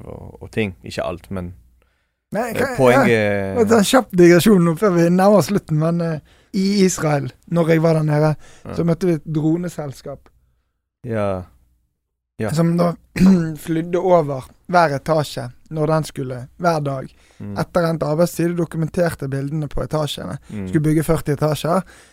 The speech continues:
Speaker 2: Så, og så da kunne man detektere feil på tegningen versus
Speaker 1: Mm.
Speaker 2: reelle bilder. Nei, det sluket er jo der.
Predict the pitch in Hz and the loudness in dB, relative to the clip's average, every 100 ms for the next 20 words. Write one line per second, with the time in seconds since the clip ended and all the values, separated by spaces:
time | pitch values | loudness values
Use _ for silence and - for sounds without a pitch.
0 | _ - 196 - 175 165 165 170 160 156 | _ -6 -4 2 2 2 2 4 2 2
1 | 151 147 139 - 143 - 180 156 135 - | 2 2 0 -2 -4 -2 0 2 0 -2
2 | 175 156 131 - - - 139 135 151 151 | 0 0 -2 -4 -6 -2 -2 0 0 -2
3 | 135 135 135 147 - - 175 - - - | -4 -8 -8 -10 -10 -10 -10 -10 -14 -18
4 | _ _ 127 139 151 143 135 131 131 135 | _ _ -4 0 2 2 0 -4 -4 -4
5 | 135 156 170 165 202 185 - 165 175 151 | -4 0 0 2 2 0 2 4 4 4
6 | 165 131 | 0 -2